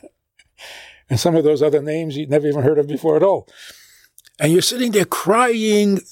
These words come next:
What are you crying about? It, it feels like, you know, crying at a sad movie or something. And it's not pnim-, it's not a, it's not a real pnimisdika thing. So, so the Rebbe said, "You're crying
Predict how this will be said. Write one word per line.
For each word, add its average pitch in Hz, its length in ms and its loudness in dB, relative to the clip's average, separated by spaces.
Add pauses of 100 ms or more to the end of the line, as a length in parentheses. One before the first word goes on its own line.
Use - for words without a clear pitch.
What - 280 -4
are - 20 4
you 185 80 0
crying 85 340 -6
about? 98 260 -6
It, - 180 -6 (260)
it 151 100 -12
feels 175 320 2
like, 127 220 -2
you 139 80 -2
know, 110 80 -4
crying 120 340 -2
at 107 100 0
a 101 140 -4
sad 101 340 -4
movie 101 400 -4
or - 80 -14
something. 110 540 -18 (680)
And 139 140 2
it's 143 160 0
not 185 200 -2
pnim-, 214 280 2
it's 143 160 -8
not 180 120 -4
a, 180 60 -6 (640)
it's - 100 -16
not 160 120 -4
a 156 60 6
real 123 340 2
pnimisdika 104 680 -8
thing. 110 300 -12
So, 147 340 -14 (1900)
so - 160 -2
the 107 120 2
Rebbe 127 260 0
said, 131 420 -2 (320)
"You're 117 180 0
crying 135 880 -2